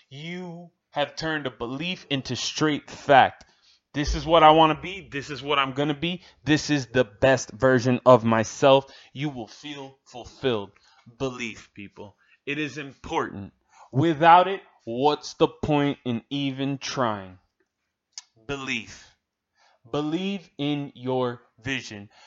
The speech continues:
Because if you don't, nobody else will, and it will never come to fruition. You will never amount to anything unless you truly believe in this thing you're working towards. Evolve, humans. That's all I ask.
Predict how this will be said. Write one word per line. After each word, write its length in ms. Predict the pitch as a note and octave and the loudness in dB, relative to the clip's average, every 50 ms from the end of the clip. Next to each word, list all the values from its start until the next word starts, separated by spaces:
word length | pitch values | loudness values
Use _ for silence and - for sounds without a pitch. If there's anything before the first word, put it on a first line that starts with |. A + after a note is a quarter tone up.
| _ _ _ | _ _ _
Because 360 | D3+ D#3 - - F3+ E3+ C#3+ | -18 -14 -10 -8 -8 -8 -8
if 180 | D#3+ D#3 - D3+ | -10 -10 -8 -4
you 160 | F3 G#3+ A3+ | -4 -2 -2
don't, 380 | A3+ - G3 F#3 F#3+ F#3 - F3 | 0 2 2 2 2 0 -2 0
nobody 460 | E3+ F3+ F#3+ F#3 F3+ F3 E3+ F3 E3+ | 2 2 4 6 6 4 6 4 4
else 240 | E3 E3 D#3 - - | 4 4 2 0 -2
will, 320 | D#3+ D#3 E3 E3+ F3 - | 2 4 6 6 6 4
and 180 | - C#3+ C3+ C#3+ | 2 -2 -4 -4
it 80 | - | -6
will 160 | A#2+ A#2+ A#2+ | -6 -6 -4
never 440 | A#2+ B2+ C#3 C#3+ D3 D3 C#3+ D#3 D3 | -2 0 0 2 2 0 0 -4 -8
come 340 | C3+ - - D3 C#3 C#3 C3+ | -10 -12 -16 -18 -18 -18 -20
to 120 | - C3 | -20 -20
fruition. 600 | A#2+ _ - C3 B2+ B2+ B2 A#2+ A#2 - - G#2+ G#2+ _ _ _ _ _ _ _ _ | -20 _ -20 -16 -14 -12 -12 -14 -14 -16 -20 -20 _ _ _ _ _ _ _ _ _
You 220 | - C3+ D#3+ E3+ | -20 -18 -16 -12
will 180 | D#3 D#3 D#3 D#3 | -10 -8 -8 -8
never 480 | D#3 D#3 D#3 D#3+ D#3+ C#3 D3 D3+ C#3+ | -8 -6 -4 -4 -4 -2 0 2 2
amount 420 | C#3+ C#3+ C#3+ C#3 D3 D3 C#3+ C3+ - | 2 2 2 2 2 2 0 0 -4
to 160 | D3+ - - | -8 -6 -4
anything 480 | C#3+ D3+ D3 C#3+ C3 - C#3+ C3+ C3 C3 | -2 -2 -2 -4 -4 -6 -8 -8 -6 -6
unless 400 | B2 B2 B2+ C3 C3+ C3 - - | -8 -6 -6 -6 -6 -8 -10 -14
you 100 | C3 B2+ | -16 -14
truly 480 | - - - E3+ D#3+ D3+ D3 C#3 C#3 | -12 -10 -6 -4 -4 -4 -6 -6 -12
believe 640 | C3+ B2 B2+ B2+ C3 C#3+ D3+ D3+ D3 C#3 D#3 - _ - | -14 -12 -12 -10 -10 -8 -8 -8 -8 -10 -12 -14 _ -6
in 260 | D3 C#3+ C#3 B2+ A#2+ | -4 -4 -4 -4 -4
this 220 | B2+ C#3 B2+ - | -6 -6 -8 -10
thing 300 | - - C#3 C3 C3 B2+ | -10 -6 -4 -4 -2 -4
you're 140 | B2+ B2 A#2+ | -4 -6 -8
working 480 | A#2 A2+ C3+ C3+ B2+ - - A#2+ A2+ A2+ | -8 -10 -10 -10 -10 -12 -18 -20 -20 _
towards. 460 | _ - A2+ A2 G2+ G2 F#2 _ _ _ _ _ _ _ _ _ _ _ _ _ - | _ -20 -20 -20 -20 -20 _ _ _ _ _ _ _ _ _ _ _ _ _ _ -12
Evolve, 800 | E3+ D#3+ D3+ C3 A#2 A2+ C3+ D3 C#3+ C3 A#2 G#2+ G#2 G2+ F#2+ - _ _ _ _ _ _ | -8 -8 -8 -8 -2 2 6 8 10 10 10 8 4 -2 -8 -16 _ _ _ _ _ _
humans. 420 | - A#2+ A#2+ A#2 A2+ G#2+ G#2 G#2 - _ _ _ _ _ _ _ _ _ _ _ | -16 -14 -14 -12 -12 -14 -14 -16 -20 _ _ _ _ _ _ _ _ _ _ _
That's 360 | A#2 C#3 D#3 C#3+ C#3+ - - - - | -2 2 2 2 2 0 -4 -6 0
all 260 | C#3+ D#3 D3+ D3+ D3 | 2 4 4 4 4
I 160 | C#3+ C3+ C3 | 4 2 2
ask. 360 | C3 B2 A#2 G#2+ G2+ G#2 - | 2 2 0 -2 -4 -8 -12